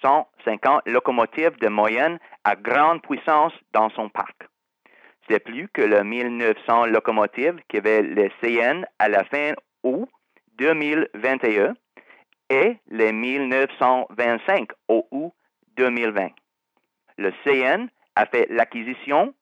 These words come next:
de cinquante-sept locomotives de grande puissance pour augmenter son propre parc de locomotives. En prévision de cet automne, l'équipe de la mécanique du C N a aussi pris plusieurs mesures pour améliorer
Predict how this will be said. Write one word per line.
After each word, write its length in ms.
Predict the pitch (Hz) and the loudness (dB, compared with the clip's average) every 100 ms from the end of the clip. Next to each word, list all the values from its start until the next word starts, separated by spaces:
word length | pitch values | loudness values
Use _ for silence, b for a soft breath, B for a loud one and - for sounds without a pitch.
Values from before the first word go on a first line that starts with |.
| _ | _
de 100 | 196 - | -10 -4
cinquante-sept 600 | 196 220 190 156 - 135 | -2 0 0 0 0 0
locomotives 800 | 117 117 117 110 - 131 160 143 | 0 0 2 0 0 0 0 0
de 120 | 101 87 | -4 -2
grande 340 | 117 127 123 | 2 2 0
puissance 520 | 131 - 139 175 208 | -4 -2 0 0 -2
pour 200 | - 107 - | -8 -10 0
augmenter 640 | 208 196 131 117 127 127 120 | 0 2 2 2 0 -2 -2
son 180 | 104 98 | -4 -4
propre 320 | - 151 - - _ | 0 0 0 -10 _
parc 280 | 139 127 - | 0 0 0
de 60 | 120 | -2
locomotives. 680 | 113 117 104 - 69 - - _ _ _ _ _ _ _ _ | -2 -2 -6 -2 -4 -4 -14 _ _ _ _ _ _ _ _
En 160 | 110 101 | 0 0
prévision 640 | 196 233 202 175 139 120 | -2 -4 -4 -6 -2 -2
de 100 | 104 - | -2 -2
cet 180 | 104 | -2
automne, 380 | 95 - 64 - _ _ _ _ _ | -4 -4 -6 -6 _ _ _ _ _
l'équipe 460 | 104 104 120 196 - | -6 -6 -8 -12 -2
de 80 | 120 | 2
la 140 | 110 | 2
mécanique 560 | 110 110 117 110 170 - | 2 -2 -4 -4 -6 -8
du 80 | 131 - | -16 -8
C 140 | 147 | -4
N 280 | 131 135 147 - _ - | 0 -2 -2 -12 _ -4
a 120 | 196 - | -2 -2
aussi 440 | 196 - 139 151 - - | -6 -8 -12 -12 -16 -12
pris 220 | 117 107 | -10 -10
plusieurs 580 | - 123 151 165 151 143 | -10 -8 -4 2 2 2
mesures 540 | 123 107 113 135 143 _ - | 0 -2 0 0 -2 _ -10
pour 180 | - - - | -6 -6 -4
améliorer 800 | 104 113 151 160 156 139 151 | -4 -2 0 4 4 4 0